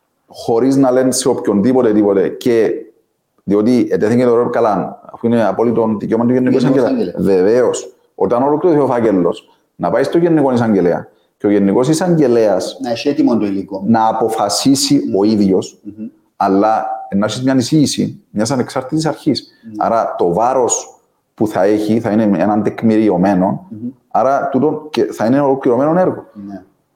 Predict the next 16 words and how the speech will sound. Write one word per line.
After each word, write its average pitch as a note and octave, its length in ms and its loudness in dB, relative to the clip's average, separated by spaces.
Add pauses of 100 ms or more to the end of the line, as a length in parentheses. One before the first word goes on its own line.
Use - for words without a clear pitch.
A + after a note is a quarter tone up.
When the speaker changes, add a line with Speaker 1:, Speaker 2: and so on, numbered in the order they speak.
(120)
Speaker 2:
Ναι. A2+ 200 -14
Speaker 1:
Άρα B2 160 2
με A#2+ 80 2
τον D3 300 0
τρόπο B2+ 200 2
να D#3+ 60 0
αποκτάς - 720 -4
και - 80 -2
την D#3+ 40 4
αξιοπιστία F3 880 0 (160)
και D#3 440 2
νιώθεις E3+ 420 2
ότι F#3 100 2
υπάρχει F3 340 0
κάτι G3+ 140 2
ανεξάρτητο. G3 540 -2